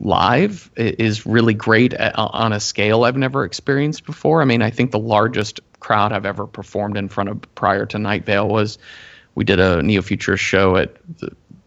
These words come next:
Texas A and M University for, like, two hundred and ninety people, and that was super fantastic. But to have, you know, we did our largest show ever, our largest audience ever, and it was about twenty-four hundred people in Seattle, uh, back in July, and it was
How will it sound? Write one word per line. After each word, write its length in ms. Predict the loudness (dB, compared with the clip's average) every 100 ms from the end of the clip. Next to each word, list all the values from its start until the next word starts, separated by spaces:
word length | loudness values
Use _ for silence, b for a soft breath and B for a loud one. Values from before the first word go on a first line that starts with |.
| -4
Texas 320 | -4 -2 -2
A 60 | 0
and 160 | 0
M 120 | 0 -2
University 520 | -2 -4 -4 -4 -4
for, 160 | -2
like, 140 | -2 -2
two 120 | -2
hundred 240 | 0 0
and 80 | -2
ninety 260 | -2 -2 -4
people, 400 | -6 -2 0 0
and 120 | 0
that 120 | -2
was 240 | -4 -10 -14 -12
super 360 | -8 -6 -4
fantastic. 640 | -2 -2 -2 -4 -6 -10 -12 b b b
But 160 | -6 -4
to 60 | -2
have, 460 | -2 0 -2 -6 -16 B B B B
you 120 | -2
know, 120 | 0
we 140 | 0 0
did 160 | 2
our 140 | 2 0
largest 420 | 0 0 -2 -8
show 280 | -4 -4 -2
ever, 280 | -2 -2 -2
our 80 |
largest 380 | 0 0 -2 -4
audience 340 | -4 -4 -4 -4
ever, 260 | -2 -2
and 120 | -2
it 100 | -6
was 140 | -8 -4
about 320 | -2 -2 -6
twenty-four 480 | -8 -4 -2 -2 -2
hundred 260 | -2 -4
people 320 | -2 -4 0 0
in 140 | 0
Seattle, 680 | -2 -2 -2 0 -2 -4 -10 -8
uh, 140 | -6
back 260 | -2 -2 -4
in 120 | -4
July, 580 | 0 2 2 0 -4 -8
and 280 | -10 -10 -10
it 180 | -12 -10
was 380 | -10 -12 -14